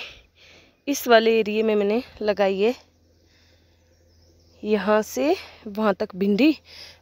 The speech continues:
और अब यहाँ पर बोऊंगी मैं फ्रांसबीन। और अभी यहाँ पर तो हरा धनिया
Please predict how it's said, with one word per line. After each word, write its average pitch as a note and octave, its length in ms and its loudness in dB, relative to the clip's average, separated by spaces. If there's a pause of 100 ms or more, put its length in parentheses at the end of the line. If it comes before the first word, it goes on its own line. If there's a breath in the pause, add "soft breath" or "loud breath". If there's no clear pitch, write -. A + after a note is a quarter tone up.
और G#3+ 520 2
अब G3+ 340 -4
यहाँ G#3+ 300 -2
पर A3 300 -2 (200)
बोऊंगी G#3+ 480 0
मैं B3 180 0
फ्रांसबीन। B3 580 -2 (880 soft breath)
और G3+ 260 -4
अभी G#3 240 -2
यहाँ G3+ 180 0
पर F#3+ 140 -6
तो A3 160 -8
हरा F#3+ 220 -2
धनिया F3+ 400 -2